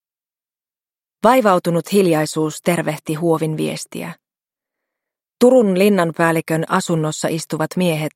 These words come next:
olivat kokoontuneet käsittelemään kuolemaa.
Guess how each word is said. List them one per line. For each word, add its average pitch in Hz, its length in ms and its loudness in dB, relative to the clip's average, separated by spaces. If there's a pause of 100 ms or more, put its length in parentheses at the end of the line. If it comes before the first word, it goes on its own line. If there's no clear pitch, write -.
olivat 156 360 -2
kokoontuneet 151 760 -2
käsittelemään 151 800 -6
kuolemaa. 170 580 -4